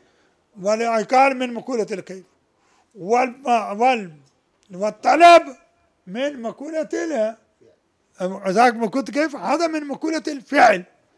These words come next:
فعل يعني متباينان.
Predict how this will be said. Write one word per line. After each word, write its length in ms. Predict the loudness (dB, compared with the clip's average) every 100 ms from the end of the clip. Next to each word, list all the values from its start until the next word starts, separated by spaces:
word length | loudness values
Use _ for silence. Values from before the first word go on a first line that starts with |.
| _ _ _ _ _ _ -8
فعل 460 | 0 6 6 4 -4 _ _ _
يعني 300 | -4 -2 -2
متباينان. 720 | -2 -4 0 0 0 -6 -14